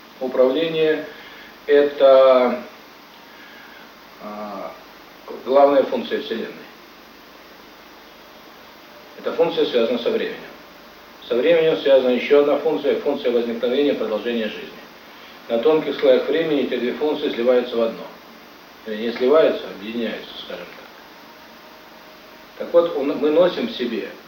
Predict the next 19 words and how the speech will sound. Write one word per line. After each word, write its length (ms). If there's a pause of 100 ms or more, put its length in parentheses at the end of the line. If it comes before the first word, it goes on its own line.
(220)
два 240
момента, 520 (1000)
которые 340
мы 140
можем 280
поставить 420
выше 280
любви 240
к 20
Богу. 260 (220)
Управление 720 (1040)
и 60
желание. 280 (1500)
Поэтому, 520
если 240
мы 160
проанализируем 680
любую 360
религию, 420